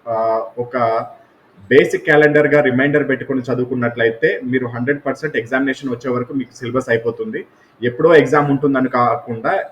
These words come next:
ఖచ్చితంగా ఇక్కడ డిస్‌ప్లే పైన చూపించిన తేదీలలో, అంటే ఆ మంత్లోనే ఎగ్జామ్ ఉంటుందనుకొని అప్పటి వరకు సిలబస్ కంప్లీట్ చేయడానికి ప్రయత్నించండి. ఒకవేళ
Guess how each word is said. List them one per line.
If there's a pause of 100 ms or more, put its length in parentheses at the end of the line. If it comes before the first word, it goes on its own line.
(180)
ఖచ్చితంగా
ఇక్కడ
డిస్‌ప్లే
పైన
చూపించిన
తేదీలలో,
అంటే
ఆ
మంత్లోనే
ఎగ్జామ్
ఉంటుందనుకొని (440)
అప్పటి
వరకు
సిలబస్
కంప్లీట్
చేయడానికి
ప్రయత్నించండి. (340)
ఒకవేళ